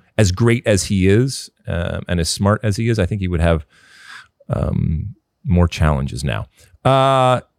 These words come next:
when it comes to your second question there, Billy, well, hold on, what do, hold on. What do you think of, uh, Bruce Arena in, in the context of a,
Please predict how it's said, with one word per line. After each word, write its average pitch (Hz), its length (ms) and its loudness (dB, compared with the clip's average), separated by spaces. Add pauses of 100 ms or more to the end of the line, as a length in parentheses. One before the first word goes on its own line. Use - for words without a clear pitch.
(220)
when 139 180 6
it 120 60 -2
comes 165 280 4
to 139 100 2
your 120 120 6
second 160 360 2
question 104 500 2
there, 90 200 6
Billy, 90 460 4
well, 165 180 2
hold 190 220 2
on, 80 100 2
what 117 80 4
do, 151 60 4
hold 196 160 2
on. 85 100 2
What - 60 2
do 165 60 2
you 165 40 0
think 95 220 -2
of, 80 140 -6
uh, 76 360 -4
Bruce 92 340 -2
Arena 67 360 -4 (640)
in, 104 160 -6
in 101 120 4
the 92 60 2
context 90 520 -2
of 85 120 -4
a, 73 220 0